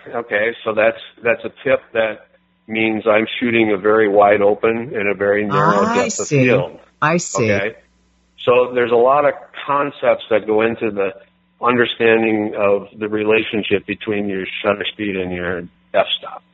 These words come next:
Speaker 1: And if once you understand that inverse relationship, you can start controlling and manipulating how your shots are gonna turn out. So.
Speaker 2: So interesting. Yeah, I mean, because you can't manipulate the wildlife,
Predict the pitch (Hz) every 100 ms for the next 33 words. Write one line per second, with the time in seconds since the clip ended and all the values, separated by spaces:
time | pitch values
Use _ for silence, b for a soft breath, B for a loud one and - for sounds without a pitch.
0 | _ 131 104 101 104 123 - 127 117 117
1 | 117 107 - 113 110 110 101 98 113 107
2 | 107 104 - 104 107 104 - 104 98 87
3 | 107 110 - 95 - 110 120 - 104 98
4 | 107 110 101 95 _ _ - 98 104 107
5 | 110 95 95 95 95 - 101 98 95 90
6 | - 90 87 - 82 87 82 78 - 76
7 | 73 - _ B - 78 - 175 165 165
8 | - 160 139 139 175 151 117 156 151 156
9 | 143 156 - 165 - 147 156 143 135 131
10 | 127 123 196 180 127 113 110 127